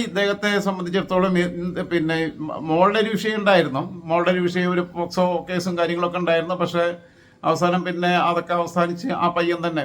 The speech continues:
ഒരു മുസ്ലിം ഇസ്ലാം മത വിശ്വാസിയായിട്ടുള്ള പയ്യനാണ്, അവൻ കല്യാണം കഴിച്ചു. അവൻ അവിടെ അറിയപ്പെടുന്ന റൗഡിയാണ്. എന്തായാലും അവൻ തന്നെ കല്യാണം കഴിച്ചു. എന്തായാലും അവര്, അതെന്തായാലും അവരവരെ വഴിക്ക്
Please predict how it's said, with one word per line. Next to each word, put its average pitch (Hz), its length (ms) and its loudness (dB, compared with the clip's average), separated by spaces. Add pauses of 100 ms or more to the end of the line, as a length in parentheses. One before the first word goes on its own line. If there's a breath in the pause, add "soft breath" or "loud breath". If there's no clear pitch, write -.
ഒരു 156 140 -6
മുസ്ലിം 175 280 -6 (240)
ഇസ്ലാം 175 260 0
മത 170 100 0 (200)
വിശ്വാസിയായിട്ടുള്ള 165 640 -2
പയ്യനാണ്, 160 420 0 (160)
അവൻ 165 120 2 (100)
കല്യാണം 165 300 2
കഴിച്ചു. 139 240 -4 (460 soft breath)
അവൻ 175 180 2
അവിടെ 175 220 4 (140)
അറിയപ്പെടുന്ന 170 440 0 (120)
റൗഡിയാണ്. 147 500 2 (720 soft breath)
എന്തായാലും 165 260 4
അവൻ 165 160 2
തന്നെ 175 180 2
കല്യാണം 165 320 4
കഴിച്ചു. 135 280 -2
എന്തായാലും 127 300 0 (160)
അവര്, 156 160 2 (100)
അതെന്തായാലും 170 480 2
അവരവരെ 170 360 4
വഴിക്ക് 147 240 -2